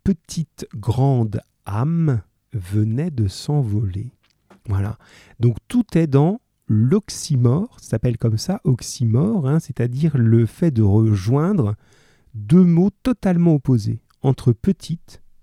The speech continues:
et grande. Sinon, la phrase, elle est banale. Regardez, si on dit « cette âme venait de s'envoler »,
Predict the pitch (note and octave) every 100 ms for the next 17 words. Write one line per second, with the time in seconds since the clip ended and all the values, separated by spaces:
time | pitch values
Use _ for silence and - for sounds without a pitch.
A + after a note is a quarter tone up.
0 | _ B2+ A#2 G#2 G2+ G#2 - _ - -
1 | - - G#3 C#4 D#3+ - A3 F#3 A#2 A#2
2 | F3 F#3 A#2 G#2+ _ _ - A#2 A#2+ B2
3 | - A#2 A#2 G3+ - A2+ - E3 D#3 A2+
4 | B2 A#2 A2 G#2+ G2 G2+ A2 G3+